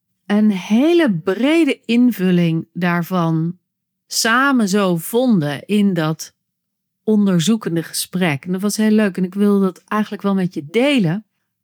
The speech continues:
Want de allereerste link die ik daarmee had, was, ik was net verliefd geworden op mijn man, mijn huidige man.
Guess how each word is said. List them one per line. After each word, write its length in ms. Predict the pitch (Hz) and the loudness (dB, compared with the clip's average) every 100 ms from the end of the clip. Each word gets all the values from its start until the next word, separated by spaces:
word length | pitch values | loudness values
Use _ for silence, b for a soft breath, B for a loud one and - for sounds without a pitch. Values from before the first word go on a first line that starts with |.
| _ _ _ _ _ _ | _ _ _ _ _ _
Want 220 | 208 233 | -2 -2
de 120 | - - | -2 -6
allereerste 1500 | - 294 339 349 330 - 285 320 311 - 262 233 226 226 220 _ _ _ _ _ _ _ _ - | -2 2 2 2 0 0 0 2 0 -2 -2 -2 0 -2 -4 _ _ _ _ _ _ _ _ -4
link 680 | 180 190 262 320 339 330 - | 2 2 4 4 2 0 -8
die 260 | 226 240 | -4 -2
ik 140 | 233 202 | -2 -2
daarmee 500 | 214 220 214 190 185 | -2 0 0 0 -2
had, 560 | 165 208 277 - - _ - | -2 -2 -2 -6 -16 _ -6
was, 540 | 214 220 220 - _ _ _ _ _ _ _ _ _ _ _ _ - | -4 -2 -4 -10 _ _ _ _ _ _ _ _ _ _ _ _ -6
ik 160 | 220 | -4
was 200 | 214 214 | -2 2
net 420 | 214 220 285 359 | 4 4 4 0
verliefd 520 | - 202 185 214 254 - | -6 -2 0 2 0 -6
geworden 400 | 190 175 170 - | -2 -2 -2 -4
op 100 | 165 | -2
mijn 180 | 151 | -2
man, 280 | 147 170 330 _ _ - | 0 0 0 _ _ -8
mijn 220 | 156 139 | -4 -2
huidige 420 | 139 180 196 190 | 0 0 0 0
man. 220 | 180 262 | 2 0